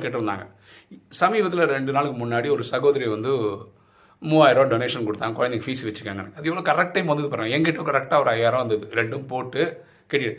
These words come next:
இது என்னன்னா, டைம்லாம் ரொம்ப கம்மியா சொல்லலாம். பதினாறாம் தேதி தான் சொல்லவே செய்றேன், பதினாறாம் தேதி தான் மெசேஜே வருது, பதினேழாம் தேதி தான் நான் பார்க்கவே செய்றேன்.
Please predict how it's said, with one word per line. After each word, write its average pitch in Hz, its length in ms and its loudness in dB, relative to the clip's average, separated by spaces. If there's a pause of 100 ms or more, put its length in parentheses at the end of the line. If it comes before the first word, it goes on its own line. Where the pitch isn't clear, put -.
(200)
இது 151 140 4
என்னன்னா, 190 280 6
டைம்லாம் 208 420 4
ரொம்ப 165 220 2
கம்மியா 175 220 2
சொல்லலாம். 135 260 2
பதினாறாம் 165 320 8
தேதி 156 120 2
தான் 175 120 0
சொல்லவே 147 300 0
செய்றேன், 135 220 2
பதினாறாம் 160 340 6
தேதி 165 220 2
தான் 139 120 0
மெசேஜே 156 260 2
வருது, 139 360 0 (440)
பதினேழாம் 180 420 4
தேதி 156 140 0
தான் 185 100 2
நான் 151 140 4
பார்க்கவே 151 340 4
செய்றேன். - 400 -2